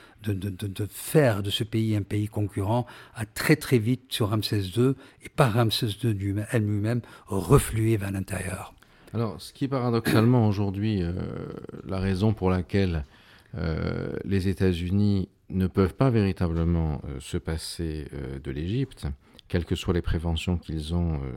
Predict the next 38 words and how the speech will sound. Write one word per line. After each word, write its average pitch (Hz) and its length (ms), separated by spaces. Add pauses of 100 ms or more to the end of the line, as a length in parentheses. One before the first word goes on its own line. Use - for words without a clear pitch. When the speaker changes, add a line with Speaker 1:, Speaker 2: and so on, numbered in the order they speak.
Speaker 2:
sur, 69 480
euh, 65 260 (180)
le 80 120
régime 80 560 (120)
égyptien, 101 640 (600)
euh, 80 640
c'est, 95 560
c'est - 260
Gaza 82 380
et 82 80
c'est - 200
Israël. 101 460 (480)
Car, 95 480
euh, 85 240 (360)
euh, 82 460 (300)
regardez 98 400
au 95 100
début 90 300
de 90 40
la 87 120
crise 87 260
de 82 140
Gaza, 104 640 (560)
lorsque, - 420
euh, 85 880
une 87 140
réunion 90 400
s'est 90 180
tenue 92 300
à 85 80
Paris 85 600
autour 78 280
de 80 120
Laurent 80 240
Fabius 85 480
et 85 80
John 85 240
Kerry 85 400